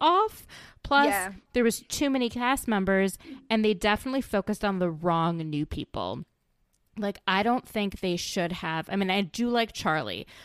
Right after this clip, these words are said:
Speaker 1: but I don't think they should have.
Speaker 2: Why do you like Charlie? Sorry, I have to stop you right there,
Speaker 1: <laughs>
Speaker 2: miss. I've never eaten fucking pasta in my life.
Speaker 1: So,
Speaker 2: I have to tell you.
Speaker 1: Charlie got a bad edit.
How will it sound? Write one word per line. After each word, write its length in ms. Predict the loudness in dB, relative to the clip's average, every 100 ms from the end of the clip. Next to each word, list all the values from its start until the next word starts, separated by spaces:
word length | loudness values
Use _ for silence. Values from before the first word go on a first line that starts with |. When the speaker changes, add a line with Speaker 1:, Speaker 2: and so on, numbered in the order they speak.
| -6
Speaker 1:
but 100 | 0
I 120 | 0
don't 380 | 0 -2 -2 0
think 260 | -2 -4 -2
they 140 | -2
should 300 | -2 -2 -2
have. 440 | -2 -2 0 0 4
Speaker 2:
Why 600 | 6 6 4 0 -4 -6
do 100 | -6
you 200 | -4 -2
like 500 | 2 4 4 2 -2 -10
Charlie? 560 | -2 2 2 2 0 -4
Sorry, 340 | -2 0 2
I 40 | 0
have 80 |
to 80 | -2
stop 440 | -8 -6 -4 -4 -4
you 220 | -6 -6 -4
right 340 | 0 0 0
there, 340 | 4 4 4 2
Speaker 1:
<laughs> 60 |
Speaker 2:
miss. 180 | 0 4 4 6 4
I've 160 | 6
never 220 | 4 2 0
eaten 280 | -2 -4 0
fucking 320 | 2 0 -2
pasta 640 | 4 6 6 4 4 6 4
in 100 | 2
my 180 | 2 2
life. 480 | 4 4 4 2 -2 -8 -14 -14
Speaker 1:
So, 240 | -10 4 8
Speaker 2:
I 40 |
have 160 | 10 10
to 40 |
tell 140 | 6 4
you. 420 | 2 -2 -4 -10 -12
Speaker 1:
Charlie 500 | -2 4 6 6 4
got 160 | 6 4
a 100 | 4 _ _ _ _ _ _ _ 2
bad 360 | 6 8 6 4
edit. 640 | 0 0 -2 -6 -12 -14